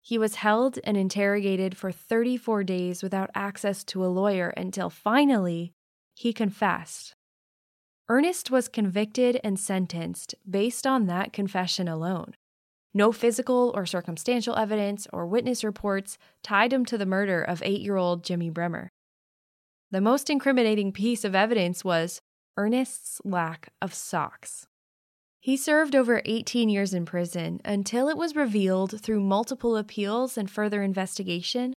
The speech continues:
that Ernest was drugged with L S D, stimulants, and depressants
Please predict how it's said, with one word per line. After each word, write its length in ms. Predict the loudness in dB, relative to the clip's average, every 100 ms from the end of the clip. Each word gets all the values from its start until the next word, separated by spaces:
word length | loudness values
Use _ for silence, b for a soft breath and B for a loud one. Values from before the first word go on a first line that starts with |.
| 2
that 160 | 2
Ernest 400 | 4 2 0 -2
was 220 | -2 -2 -2
drugged 680 | -6 -2 0 -2 -6 -12 -18 -6
with 220 | -4 0
L 160 | 0 2
S 260 | 0 -2 -4
D, 420 | -2 0 -2 -4
stimulants, 680 | -8 -2 0 0 0 -2 -2
and 160 | 0 0
depressants 800 | -2 0 -2 -2 -6 -6 -14